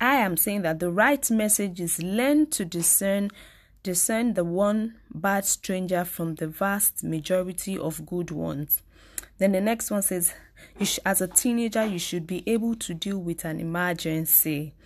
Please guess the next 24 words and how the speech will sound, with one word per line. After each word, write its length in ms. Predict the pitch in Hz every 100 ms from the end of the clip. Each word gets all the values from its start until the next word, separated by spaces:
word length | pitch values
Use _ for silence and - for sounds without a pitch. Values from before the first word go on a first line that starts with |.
| - _ -
you 140 | 165
know, 240 | 165 190 214 - _ _ _ 202
knowing 460 | 208 226 226 220
who 100 | 196
you 80 | 185
should 200 | 170 160
be 100 | 185
able 180 | 190 214
to 140 | -
know 220 | 180 196
who 120 | 190 185
to 200 | - -
contact 920 | - - 175 160 160 214 185 180 -
when 240 | 175 175 180
crisis 680 | - - 175 170 185 - 175
occurs. 680 | 151 - - 180 165 202 - - - -
You 80 | 202
should 120 | 185
be 100 | 196
able 200 | 240 247
to 160 | 240 185
use 560 | 180 196 214 220 208
a 80 | 180
first 500 | 170 - 214 214 -